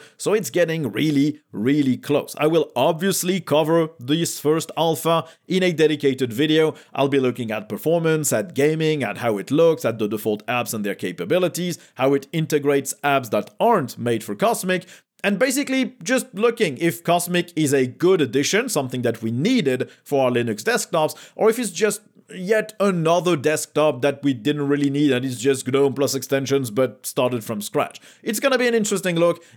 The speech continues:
and it's gonna come right after Plasma six, so we're gonna have a lot of desktop stuff to cover this year.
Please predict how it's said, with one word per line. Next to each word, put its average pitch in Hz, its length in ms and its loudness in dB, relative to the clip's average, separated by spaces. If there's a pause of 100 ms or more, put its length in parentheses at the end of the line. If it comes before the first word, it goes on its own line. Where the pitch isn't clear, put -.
and 233 120 0
it's 277 120 -2
gonna 240 220 2
come 180 220 2
right 180 440 2 (100)
after 165 340 -2
Plasma 127 440 -2
six, 165 320 0
so 143 100 2
we're 185 160 2
gonna 185 180 2
have 151 320 2
a 160 60 2
lot 151 640 2
of 127 200 0
desktop 123 540 -2
stuff 117 360 -2
to 117 120 -6
cover 113 440 0 (200)
this 110 300 -2
year. 127 300 -4